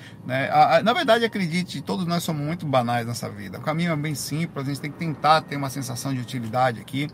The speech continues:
de fazer alguma coisa boa, nem que seja mínima. Outra coisa que eu me falo sempre, nós não temos condição de salvar todo mundo. É muito melhor trabalhar despertando consciências para que elas comecem a fazer alguma coisa, do que ficar pensando que você é o último salvador do mundo e que você vai salvar o mundo e você é legal. Não.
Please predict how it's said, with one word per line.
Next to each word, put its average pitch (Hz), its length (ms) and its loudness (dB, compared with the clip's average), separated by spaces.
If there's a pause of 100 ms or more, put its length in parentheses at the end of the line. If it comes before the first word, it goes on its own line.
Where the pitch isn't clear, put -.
(400)
de 180 100 -4
fazer 208 180 -2
alguma 190 180 0
coisa 143 260 -2
boa, 156 440 0
nem 185 160 -2
que - 100 -14
seja 202 200 0
mínima. 165 480 0 (320)
Outra - 180 -2
coisa 180 220 0
que 190 120 -4
eu 190 40 0
me 190 140 2
falo 120 420 2
sempre, - 380 -10 (340)
nós 208 240 0
não 214 80 -2
temos 185 240 -2
condição 156 240 -4
de 131 60 -6
salvar 123 260 -2
todo 123 200 -6
mundo. - 180 -12 (1040)
É - 80 -2
muito 170 260 2
melhor 160 220 6
trabalhar 135 420 4
despertando 127 560 -4
consciências 131 520 -4
para 131 160 -4
que 127 80 -4
elas 127 160 -2
comecem 123 360 -2
a 117 40 -8
fazer 113 160 -8
alguma 117 240 -4
coisa, 185 280 0 (460)
do 185 100 0
que 208 120 4
ficar 180 180 4
pensando 180 340 0
que 175 60 -4
você 175 220 0
é 160 40 4
o 160 40 4
último 175 400 0
salvador 147 360 2
do 151 120 -4
mundo 165 280 0
e - 40 -10
que 185 80 -6
você 151 280 -2
vai 151 120 0
salvar 120 300 0
o 113 60 0
mundo 131 440 0
e 120 100 0
você 117 360 -2
é 127 120 4
legal. 113 380 0
Não. 131 340 -2